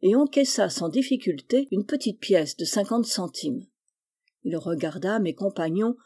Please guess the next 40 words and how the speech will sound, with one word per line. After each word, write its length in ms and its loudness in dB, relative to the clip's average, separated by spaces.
avec 300 -2
un 160 0
air 260 2
engageant 560 0
pour 180 -4
bien 260 6
indiquer 500 0
que 100 0
la 140 2
souscription 640 0
n'était 280 6
pas 140 0
close. 520 0
Il 140 -2
récolta 600 -2
encore 460 0
quelques 300 -2
décimes 520 4
qu'il 160 4
rangea 420 0
soigneusement 800 0
dans 200 0
un 60 0
petit 320 2
porte-monnaie 560 0
de 120 2
jeune 220 0
fille 400 2
qui 120 6
n'avait 300 4
plus 180 0
de 80 8
plaque 320 0
d'ivoire 520 0
que 100 2
sur 240 -4
un 80 -2
seul 240 -2
côté. 480 -2
Puis, 320 -2